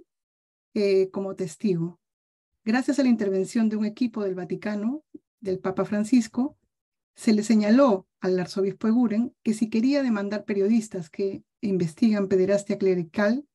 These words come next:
justo en el año en que ellos habían organizado el primer congreso contra la pederastia clerical, debería pedir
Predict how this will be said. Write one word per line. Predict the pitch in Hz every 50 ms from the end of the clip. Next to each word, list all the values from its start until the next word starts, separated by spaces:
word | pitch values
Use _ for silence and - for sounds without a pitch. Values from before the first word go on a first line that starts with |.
| _ _ _ _ _ _ _
justo | _ - - 349 339 339 - 277
en | 247 220 208
el | 208 214
año | 214 214 208 202 202 202 208 - -
en | 214 202 196 190 185
que | - 202 190 202 202 202 208 208
ellos | 202 190 190 180 -
habían | 190 190 196 202 202
organizado | 202 190 190 185 170 - 226 208 202
el | 196
primer | 196 202 196 196 202 202
congreso | - 214 202 196 202 214 202 208 - 190 190
contra | - 185 185 180 190 185
la | 185 185 185
pederastia | - 185 185 190 190 202 202 - - 208
clerical, | - 214 220 226 233 220 - 220 220 233 214
debería | 202 196 190 190 190 208 214 214 208 202
pedir | - 214 196 196 202 214 214